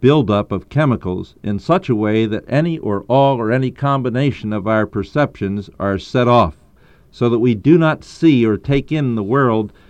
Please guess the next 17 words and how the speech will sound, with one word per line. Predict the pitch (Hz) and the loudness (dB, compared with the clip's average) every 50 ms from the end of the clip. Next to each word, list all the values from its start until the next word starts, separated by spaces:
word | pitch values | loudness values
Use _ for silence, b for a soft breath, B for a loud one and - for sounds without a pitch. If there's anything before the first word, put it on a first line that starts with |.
| b b b b | b b b b
or | 92 98 87 | -6 -4 -2
hear | 80 123 147 160 160 147 | 0 2 4 4 4 4
the | 120 120 | 2 2
world | 104 104 110 117 123 127 127 123 107 95 b b b b b b | 0 0 0 2 2 0 0 -2 -4 -6 b b b b b b
or | - - 104 101 95 | -4 -2 0 0 -2
feel | - - 131 147 151 151 143 | 0 2 2 4 4 4 2
the | 123 120 | 2 2
world, | 104 110 117 120 123 127 120 107 | 2 2 2 2 2 0 0 0
whichever | 117 113 - 127 131 139 139 131 | -2 -2 0 0 2 2 2 2
sense | 120 - - 123 123 123 123 - - | 2 0 -2 -2 -2 -2 -4 -6 -6
that | - 110 104 - - - | -4 -4 -4 -4 -4 -4
is | 101 101 87 | -4 -2 -2
affected, | 98 90 - 127 127 127 127 - 101 95 92 b b b b b b b | -2 -2 0 0 0 0 0 -2 -4 -4 -4 b b b b b b b
as | - 120 127 123 | 0 2 2 2
it | 131 123 - | 2 0 0
really | 113 117 131 147 151 156 165 175 | 0 2 2 2 4 4 4 4
is. | 202 208 - - - - - - - - | 4 4 2 -2 -4 -10 -20 -20 -20 -20